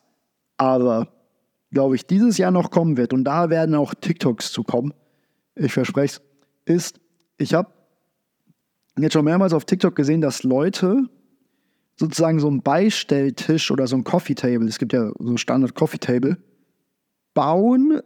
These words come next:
auch eine Plastik, aber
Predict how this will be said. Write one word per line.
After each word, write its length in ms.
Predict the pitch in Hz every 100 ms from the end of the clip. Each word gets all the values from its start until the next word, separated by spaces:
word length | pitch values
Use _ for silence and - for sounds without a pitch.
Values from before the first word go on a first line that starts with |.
| _
auch 260 | 165 226 190
eine 100 | 160
Plastik, 760 | - 147 - - 254 - - _ _ _ _ _ _ _ _ _ _ _ _ _ _ _ -
aber 400 | 151 160 160